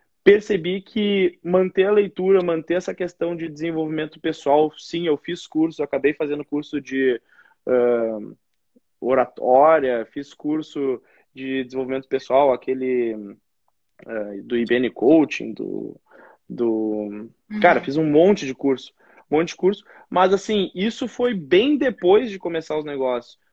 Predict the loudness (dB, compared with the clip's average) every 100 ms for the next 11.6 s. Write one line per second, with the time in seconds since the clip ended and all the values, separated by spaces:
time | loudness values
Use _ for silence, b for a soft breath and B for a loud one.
0 | -16 -6 -4 -4 -6 -6 -6 0 0 0
1 | 0 2 0 -6 -10 -8 -8 -8 -8 -6
2 | -4 -4 -4 -6 -6 -4 2 4 4 4
3 | 4 6 4 0 -2 0 -2 -4 0 0
4 | 0 -4 0 2 0 -4 -12 -8 -6 -8
5 | -8 -10 -8 -6 -6 -6 -8 -6 4 4
6 | 4 2 0 -2 -6 -6 0 4 4 2
7 | _ B B B -8 -2 4 4 2 0
8 | -2 -4 -8 b b 0 0 2 2 4
9 | 2 0 -8 -4 -2 -4 -2 -2 -2 -4
10 | -18 _ _ _ _ _ _ _ _ _
11 | _ -10 -10 -8 -8 -8